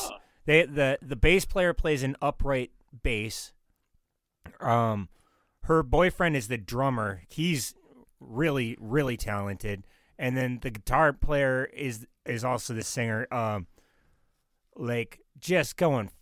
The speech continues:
Speaker 2: fucking nuts on that guitar. Like, it wa-, uh,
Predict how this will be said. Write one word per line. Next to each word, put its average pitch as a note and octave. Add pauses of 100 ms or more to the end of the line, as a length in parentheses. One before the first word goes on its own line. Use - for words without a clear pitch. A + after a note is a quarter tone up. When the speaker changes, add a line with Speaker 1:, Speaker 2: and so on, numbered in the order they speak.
Speaker 2:
fucking G#2+
nuts D3+
on A2
that G#2
guitar. F#2
Like, G#2
it E3+
wa-, F#3 (440)
uh, -